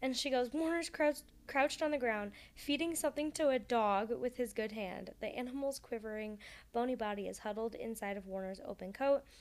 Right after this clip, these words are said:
shivering as its stubby limbs try to find warmth after being frozen for so long. The dog wags its tail hard, pulling back to look at Warner in the eye, only to plow into the warmth of his jacket again. I hear Warner laugh."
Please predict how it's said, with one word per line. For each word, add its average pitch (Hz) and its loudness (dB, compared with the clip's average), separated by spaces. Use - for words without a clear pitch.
shivering 285 2
as 240 -2
its 214 -6
stubby 233 -2
limbs 277 4
try 254 4
to 247 0
find 247 2
warmth 220 0
after 226 -6
being 226 -2
frozen 214 -4
for 220 -8
so 202 -2
long. 196 -6
The 254 -4
dog 277 6
wags 277 4
its 381 0
tail 294 8
hard, 240 6
pulling 285 2
back 277 2
to 294 -2
look 277 6
at 277 0
Warner 233 2
in 233 0
the 226 -2
eye, 220 2
only 254 2
to 277 4
plow 262 4
into 269 2
the 269 4
warmth 226 0
of 240 -2
his 254 0
jacket 220 -2
again. 196 -4
I 233 4
hear 240 2
Warner 202 -2
laugh." - -6